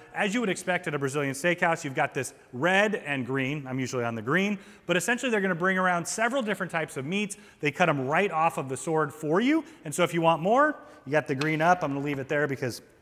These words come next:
I'll be back at that seat in just a few minutes. So now follow me in to see some of the food options. So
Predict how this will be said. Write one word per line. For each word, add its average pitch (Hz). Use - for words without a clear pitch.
I'll 120
be 127
back 120
at 101
that 110
seat 196
in 117
just 120
a 113
few 113
minutes. 95
So 214
now 247
follow 233
me 220
in 202
to 175
see 208
some 185
of 156
the 147
food 190
options. 131
So 143